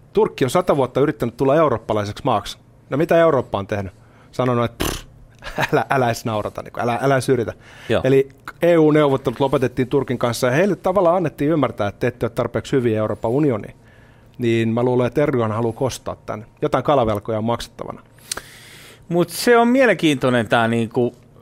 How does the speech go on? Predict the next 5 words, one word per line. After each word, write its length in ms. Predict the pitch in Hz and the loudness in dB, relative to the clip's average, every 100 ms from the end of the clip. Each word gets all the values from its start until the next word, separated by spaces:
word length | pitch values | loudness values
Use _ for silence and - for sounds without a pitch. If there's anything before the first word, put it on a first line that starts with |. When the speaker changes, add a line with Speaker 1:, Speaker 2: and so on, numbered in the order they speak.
| - | -20
Speaker 2:
äh, 1400 | - - - - - - - - 104 104 101 98 95 117 | -18 -18 -20 -20 -20 -20 -20 -20 -8 -4 -2 -2 -4 -6
muhammettilaisuus 1300 | 160 180 147 - 123 107 107 - 110 101 95 - - - _ 104 98 | -2 0 0 -2 0 2 0 -2 -2 -2 -4 -6 -16 -20 _ -10 -4
V 220 | 110 104 | -2 -2
S 100 | - | -4
Eurooppa. 680 | 135 120 101 92 87 - | -4 -4 -2 -4 -6 -6